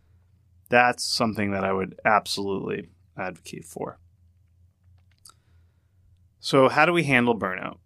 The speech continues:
We've already started talking about this, and I'll give some additional strategies here.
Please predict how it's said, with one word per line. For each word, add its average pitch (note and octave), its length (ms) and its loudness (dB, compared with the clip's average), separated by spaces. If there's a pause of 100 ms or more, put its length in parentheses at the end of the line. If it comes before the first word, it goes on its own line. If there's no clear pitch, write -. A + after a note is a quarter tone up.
(220)
We've A#2 220 -4
already B2+ 260 4
started G#2+ 280 -2
talking G2 320 0
about F#2+ 220 -6
this, - 440 -8 (260)
and F#2+ 460 -12
I'll F#2+ 380 -2 (180)
give A2 220 -2
some G2 440 -6 (460)
additional G#2 640 -4 (480)
strategies - 600 -4
here. - 220 -14